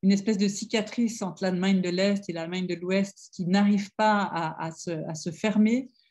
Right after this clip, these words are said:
Et, euh, il veut écrire un grand roman qui raconte ça.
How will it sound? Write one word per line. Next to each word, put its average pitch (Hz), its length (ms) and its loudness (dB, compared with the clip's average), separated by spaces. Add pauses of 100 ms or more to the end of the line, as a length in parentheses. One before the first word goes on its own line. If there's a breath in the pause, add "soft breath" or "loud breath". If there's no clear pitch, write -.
(540 loud breath)
Et, 202 420 4
euh, 180 520 0 (100)
il 185 140 -2
veut 277 240 0
écrire 196 380 -2
un 175 80 -4
grand 165 200 -4
roman 160 480 -4 (400)
qui 185 120 -4
raconte 165 360 -4
ça. - 320 -12